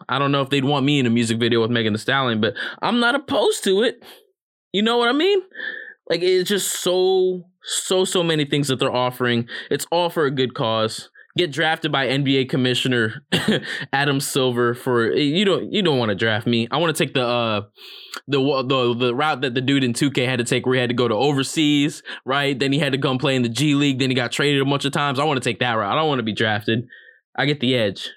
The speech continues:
right? But it's so, so wild, some of the things that they're offering, and it keeps on coming back and coming back and coming back. Right? There's more and more, 'cause the thing with the challenge, it's like the A L S Ice Bucket Challenge,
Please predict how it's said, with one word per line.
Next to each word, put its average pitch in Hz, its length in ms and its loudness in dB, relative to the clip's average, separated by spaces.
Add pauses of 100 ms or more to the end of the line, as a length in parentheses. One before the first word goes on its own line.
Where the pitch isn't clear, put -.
(120)
right? 123 260 0 (1000)
But 160 120 0
it's 185 120 2
so, 180 560 0 (420)
so - 300 0
wild, 139 400 0
some 131 100 0
of 123 80 2
the 117 80 0
things 123 200 0
that 117 100 -2
they're 120 120 -2
offering, 123 320 0
and 113 80 2
it - 120 -6
keeps 190 440 0
on 127 200 0
coming 151 360 0
back 127 240 -2
and 104 120 -4
coming 117 280 0
back 113 300 -2
and 117 140 -10
coming 117 320 -2 (100)
back. 120 340 -2 (520)
Right? 135 280 0 (320)
There's 156 180 2
more 160 300 2
and 170 80 -2
more, 175 180 0
'cause 147 120 -4
the 135 40 -4
thing 185 160 0
with 180 80 2
the 127 80 -8
challenge, 196 300 0
it's 160 100 -2
like 170 140 0
the 151 180 0
A 151 160 0
L 147 160 2
S 151 240 0
Ice 156 220 0
Bucket 185 280 -2
Challenge, 208 460 0